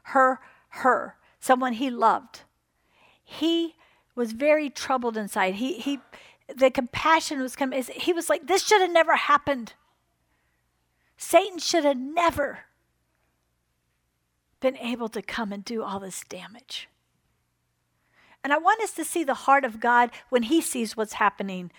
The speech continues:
in war zones, when he sees what happens. It was never intended when God created the earth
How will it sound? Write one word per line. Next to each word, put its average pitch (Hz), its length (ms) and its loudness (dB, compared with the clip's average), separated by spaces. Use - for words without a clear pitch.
in 202 320 -2
war 208 320 2
zones, 180 500 -10
when 262 160 2
he 320 220 4
sees 277 400 -6
what 214 160 0
happens. - 640 -2
It 311 120 0
was 302 180 2
never 370 340 6
intended 311 760 0
when 269 220 2
God 285 460 6
created 269 600 -2
the 240 120 0
earth 214 600 -4